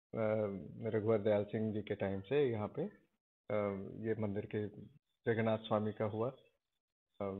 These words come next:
मंदिर का स्थापना हुआ था। और उसी के साथ-साथ में यहाँ पे एक कृष्ण, अ, दरबार है और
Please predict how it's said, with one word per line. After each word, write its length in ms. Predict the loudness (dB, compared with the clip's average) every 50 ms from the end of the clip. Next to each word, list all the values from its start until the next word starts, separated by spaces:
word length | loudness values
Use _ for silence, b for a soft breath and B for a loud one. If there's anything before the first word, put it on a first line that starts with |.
| -8 -12 -12 -8 -4
मंदिर 280 | -2 -2 0 -2 -2 -2
का 80 | -4
स्थापना 360 | -2 0 0 0 0 0 -2
हुआ 200 | -4 -2 -2 -2
था। 120 | 0 0 -2
और 200 | -2 0 0 0
उसी 160 | 0 0 0
के 120 | 0 0
साथ-साथ 380 | 2 2 2 2 2 2 -2 -2 -2 -2
में 180 | -2 0 0
यहाँ 160 | 0 -2 -2
पे 240 | -2 -2 -2 -2 -2
एक 100 | -4 -6 -10 _ _ _ _ _ _ _ _ 0
कृष्ण, 380 | 0 2 4 4 4 4 2
अ, 300 | 2 2 0 0 0 -2
दरबार 400 | 0 0 0 2 4 4 4 4
है 260 | 2 2 0 0 0 2
और 280 | 4 4 4 4 4